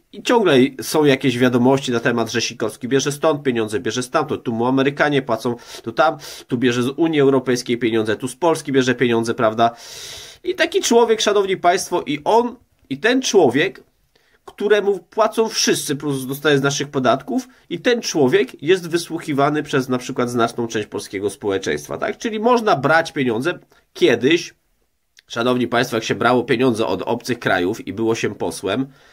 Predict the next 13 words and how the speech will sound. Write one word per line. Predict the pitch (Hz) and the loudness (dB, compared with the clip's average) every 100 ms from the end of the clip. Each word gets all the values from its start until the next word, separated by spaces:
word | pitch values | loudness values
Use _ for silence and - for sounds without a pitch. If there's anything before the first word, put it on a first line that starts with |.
| - _ _ _ | -20 _ _ _
no | - | -10
to | - 170 196 | -2 0 2
już | 196 190 | 2 2
wiadomo, | 175 170 127 | 4 4 4
co | 101 101 | 2 -2
za | 87 | -4
to | 90 | -4
było, | 80 78 | -4 -6
szanowni | 71 85 78 82 | -4 -6 -4 -4
państwo, | 110 117 139 120 117 - | -2 -2 -2 0 0 -2
było, | 82 113 123 | -2 0 2
nie | 117 90 | 0 -2
było. | 82 113 117 113 | 0 2 2 0